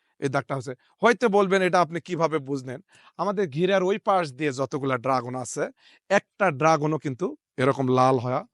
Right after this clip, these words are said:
ঝরে যায় না। প্রিয় দর্শক, আজকে যে ব্যর্থ কণ্ঠে আসলে হাসির পরে যে কান্না ছিল, মৌমাছি যখন নিয়ে এসেছিলাম,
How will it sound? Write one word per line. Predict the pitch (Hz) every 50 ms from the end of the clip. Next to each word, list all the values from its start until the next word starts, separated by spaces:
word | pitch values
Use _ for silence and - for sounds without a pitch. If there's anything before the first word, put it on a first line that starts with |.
| _ _ _ _ _ _ 120
ঝরে | 110 147 160 180 165
যায় | 135 123 117
না। | 113 120 _ _ _ _ _ -
প্রিয় | - 214 226
দর্শক, | 196 233 - 247 233
আজকে | 220 202 - - - 220
যে | 180 208 214 214 208 - _ _ _ _ _ _ _ -
ব্যর্থ | 131 160 175 170 - -
কণ্ঠে | 202 165 180 185 180 151 196 185 175 180 - _ _ -
আসলে | - 151 - 185 175 160
হাসির | 143 156 143 175 180 156
পরে | 151 170 160 160 156
যে | 143 156
কান্না | - - 156 147 147 151 143
ছিল, | - 156 139 135 123 - _ _ _ _ -
মৌমাছি | 135 139 147 151 151 143 123 151 143
যখন | 151 147 143
নিয়ে | 139 143 143
এসেছিলাম, | 139 - - 143 135 120